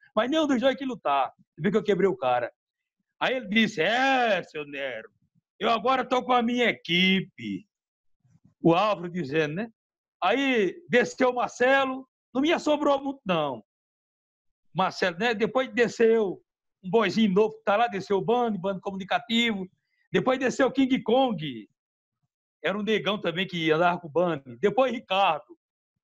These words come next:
dois metros e cinco. Eu digo, "Opa, o negócio aí vai engrossar." Aí, "Não, porque a gente quer fazer uma luta."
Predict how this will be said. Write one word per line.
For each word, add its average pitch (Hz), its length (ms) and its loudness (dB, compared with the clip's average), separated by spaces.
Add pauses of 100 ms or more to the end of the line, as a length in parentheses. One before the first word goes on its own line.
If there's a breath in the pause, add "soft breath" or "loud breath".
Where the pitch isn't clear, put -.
(120)
dois 220 220 4
metros 226 300 -2
e 208 140 -2
cinco. 175 420 -4 (100)
Eu - 40 -10
digo, 160 160 2
"Opa, 247 220 0
o 208 40 -2
negócio 214 280 0
aí 226 80 4
vai 240 120 2
engrossar." 170 540 -2 (1040)
Aí, 226 280 0
"Não, 262 160 0
porque - 140 -4
a 226 60 2
gente 233 120 -4
quer 226 140 0
fazer 202 260 -4
uma 185 140 -2
luta." 214 520 -4